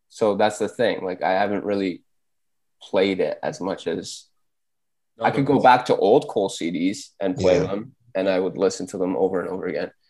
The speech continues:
Speaker 1: But this one, I'll buy it 'cause I'm gonna support him 'cause I,
Speaker 3: Mm-hmm.
Speaker 1: and I wanna have his whole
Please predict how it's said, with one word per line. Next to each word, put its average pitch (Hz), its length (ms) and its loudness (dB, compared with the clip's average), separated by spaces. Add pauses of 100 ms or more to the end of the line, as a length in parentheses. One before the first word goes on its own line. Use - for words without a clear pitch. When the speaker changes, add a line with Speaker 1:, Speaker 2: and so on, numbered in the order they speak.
(160)
Speaker 1:
But 107 200 2
this 117 220 2
one, 147 360 2 (640)
I'll 156 80 8
buy 107 300 6
it 85 220 0
'cause - 140 -16
I'm 98 120 -4
gonna 98 120 -4
support 95 480 -2
him 92 260 -14
'cause - 160 -14
I, 73 120 -4
Speaker 3:
Mm-hmm. 95 360 -2
Speaker 1:
and 95 120 -6
I 95 60 -2
wanna 98 220 2
have 92 200 -2
his 95 180 -12
whole 92 340 -2